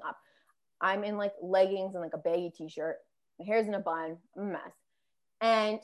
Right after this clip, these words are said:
he opens the <laughs> door wide open. He's bringing this trolley in with a stove. And he's just staring at me. I'm like, "Okay, this is awkward." And I'm like, "Yeah, like, bring it to the kitchen." And, um,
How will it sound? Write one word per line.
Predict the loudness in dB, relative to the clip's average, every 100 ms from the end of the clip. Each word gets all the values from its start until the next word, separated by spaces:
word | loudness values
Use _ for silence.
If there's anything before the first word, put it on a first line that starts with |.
| -2
he | 4
opens | 4 6 2 0
the | -4
<laughs> |
door | 6 8 8 6
wide | 4 6
open. | 4 0 -6 -8
He's | -8 -8 -10 -8
bringing | -4 0 2
this | 0 -2
trolley | -2 2 4 2 -2
in | -8
with | -8 -6
a | -8
stove. | -4 0 0 -2 -10 _ _ _ _
And | -6
he's | -4
just | -4 -4
staring | 0 0
at | -2
me. | -8
I'm | -10
like, | -12 -16 -12 -8 -4
"Okay, | -4 -2 -2 -2
this | -6
is | -10 -6
awkward." | -6 -4 -4
And | -4
I'm | -6
like, | -10
"Yeah, | -8 -4 -4
like, | -4 -8 -10
bring | -12
it | -12
to | -14
the | -6
kitchen." | -6 -4 -6 -6 -10 _ _ _ _ 0
And, | 4 6 6 4 2 4
um, | 4 2 0 -2 -6